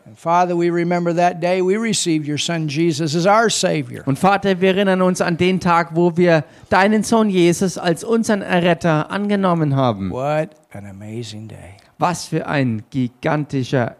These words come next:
Speaker 2: erstaunlicher Tag.
Speaker 1: Hallelujah.
Speaker 2: Halleluja.
Speaker 1: May we not lose that amazement.
Speaker 2: Mögen wir dieses Erstauntsein nie verlieren.
Speaker 1: Of how great you are.
Speaker 2: Von dem, wie groß du wirklich bist.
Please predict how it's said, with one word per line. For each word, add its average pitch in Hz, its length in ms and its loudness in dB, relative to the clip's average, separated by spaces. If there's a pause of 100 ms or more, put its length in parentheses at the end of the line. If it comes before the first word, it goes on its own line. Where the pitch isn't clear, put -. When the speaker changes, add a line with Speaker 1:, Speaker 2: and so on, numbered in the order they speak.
Speaker 2:
erstaunlicher 123 920 -2
Tag. 98 380 -8 (180)
Speaker 1:
Hallelujah. 107 320 -16 (340)
Speaker 2:
Halleluja. 104 680 -4 (320)
Speaker 1:
May 147 180 -4
we 151 180 -4
not 170 460 -2
lose 160 460 -2
that 120 180 -10
amazement. 120 720 -16 (220)
Speaker 2:
Mögen 180 360 4
wir 170 280 4
dieses 190 640 0
Erstauntsein 143 1300 0
nie 151 160 0
verlieren. 135 640 -2 (380)
Speaker 1:
Of 120 160 -14
how 120 200 -8
great 131 360 -4
you 120 240 -8
are. 113 240 -16 (500)
Speaker 2:
Von 123 260 0
dem, 131 360 0
wie 120 120 0
groß 120 440 -2
du 120 360 0 (920)
wirklich 107 420 -4
bist. - 460 -8